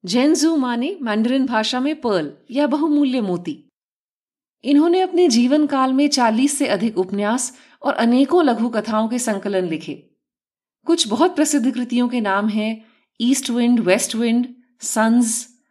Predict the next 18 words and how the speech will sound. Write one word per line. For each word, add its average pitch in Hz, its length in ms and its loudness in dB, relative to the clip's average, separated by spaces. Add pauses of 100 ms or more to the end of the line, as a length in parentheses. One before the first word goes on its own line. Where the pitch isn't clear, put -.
(200)
A 208 40 -6
House 214 360 -2
Divided, 202 600 0 (600)
All 233 240 4
Men 220 180 0
Are 190 160 -2
Brothers 220 560 -2 (140)
इत्यादि। 156 500 -4 (1800)
बक 285 220 0
के 370 140 2
बारे 254 300 4
में 302 180 2
और 262 260 0
बहुत 233 360 -2
कुछ 285 220 -2
है 247 80 -2
कहने 214 300 -2
को 165 420 -12